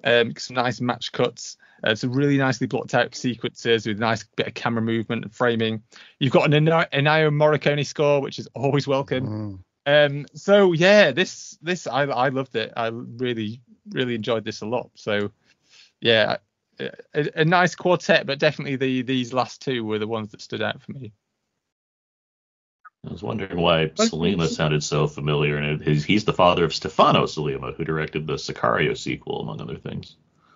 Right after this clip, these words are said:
Speaker 1: Oh, right. <laughs> I didn't know that. But he's
Speaker 4: But I
Speaker 1: done a
Speaker 4: find
Speaker 1: lot
Speaker 4: it
Speaker 1: of, he did a
Speaker 4: interesting.
Speaker 1: lot of Italian genre movies. Um, he's, he's quite famous for doing some, um, stuff like that.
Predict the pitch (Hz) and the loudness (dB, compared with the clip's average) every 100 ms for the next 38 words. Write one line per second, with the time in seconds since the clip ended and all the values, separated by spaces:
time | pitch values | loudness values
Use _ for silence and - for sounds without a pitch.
0 | _ 147 151 - - - 208 - 190 151 | _ -2 0 0 0 2 2 2 0 0
1 | 143 135 - - - - _ _ _ _ | -2 -4 -8 -20 -20 -20 _ _ _ _
2 | _ _ _ _ _ 139 170 202 156 160 | _ _ _ _ _ 0 2 2 2 4
3 | 160 165 151 143 165 175 170 175 156 131 | 4 4 2 2 4 4 6 4 4 0
4 | - 127 123 107 123 117 110 110 104 101 | 0 0 -2 -4 -4 -4 -4 -4 -4 -6
5 | 107 101 104 104 - 110 107 - - - | -6 -6 -6 -10 -6 -6 -6 -6 -6 -4
6 | 117 110 104 - _ _ _ _ _ - | -4 -4 -6 -14 _ _ _ _ _ -14
7 | - 107 113 104 - 107 98 98 101 - | -10 -4 -4 -4 -4 -4 -2 -4 -6 -14
8 | _ _ _ - 113 - - 101 | _ _ _ -16 -16 -14 -16 -16